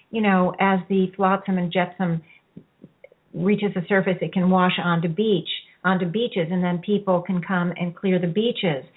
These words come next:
And so you're continuing to clear stuff from the ocean as it reaches the beaches. So it's, it's really, it's just a small thing, but, you know, that's the sim-, one of the, the symbols that the higher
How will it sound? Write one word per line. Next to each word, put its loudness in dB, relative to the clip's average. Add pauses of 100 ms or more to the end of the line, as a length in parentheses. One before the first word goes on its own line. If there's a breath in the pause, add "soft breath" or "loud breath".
(240 loud breath)
And 2
so 0
you're 2
continuing 0
to -8
clear 0 (380 loud breath)
stuff 2
from 2
the 0
ocean 0 (300 soft breath)
as -2
it -4
reaches -4
the -6
beaches. -8
So 2 (760 soft breath)
it's, 0 (680)
it's -6
really, 0 (400)
it's -6
just -2
a -10
small 0
thing, 0
but, -4 (200)
you -4
know, 2
that's 0 (880)
the -6 (100)
sim-, -2
one 0
of -6
the, -4 (260)
the -2
symbols 0
that -8
the -4
higher -2